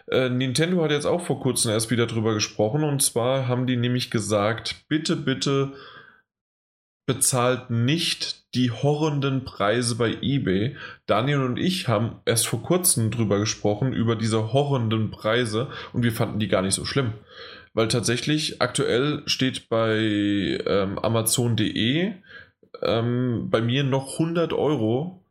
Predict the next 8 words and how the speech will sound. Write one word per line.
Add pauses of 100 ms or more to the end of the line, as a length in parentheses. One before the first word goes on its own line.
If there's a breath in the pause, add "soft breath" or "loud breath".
für
den,
für,
äh,
für
die
S
N,